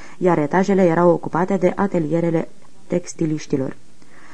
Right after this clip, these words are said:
Cu o arhitectură foarte îngrijită și de multe ori fastuos ornamentată, se prezentau și sediile, centrele de reuniuni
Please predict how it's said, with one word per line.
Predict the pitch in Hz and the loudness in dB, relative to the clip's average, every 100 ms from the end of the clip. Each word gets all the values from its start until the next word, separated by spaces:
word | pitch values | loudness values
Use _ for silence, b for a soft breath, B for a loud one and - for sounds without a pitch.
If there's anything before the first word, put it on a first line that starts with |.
| B | B
Cu | - | 4
o | 180 - | 4 6
arhitectură | 185 180 185 151 202 202 | 2 0 -2 0 2 2
foarte | - 190 190 | 4 4 4
îngrijită | 147 135 143 143 170 | -2 -2 -2 -2 0
și | 208 185 | 0 2
de | 156 | 2
multe | 143 185 196 | 2 0 2
ori | 160 180 | 2 2
fastuos | 185 180 - 214 196 | 2 -2 0 -2 0
ornamentată, | 139 131 135 139 180 196 233 B B | -4 -2 -2 -2 0 2 0 B B
se | - 240 | -4 0
prezentau | 233 233 233 269 | 2 2 4 2
și | 285 233 - | 2 -2 0
sediile, | 240 226 226 208 208 | 0 2 2 2 2
centrele | - 233 214 139 131 | 4 2 2 0 0
de | 135 160 - 175 | 0 0 0 2
reuniuni | 185 147 139 151 202 | 2 2 0 2 2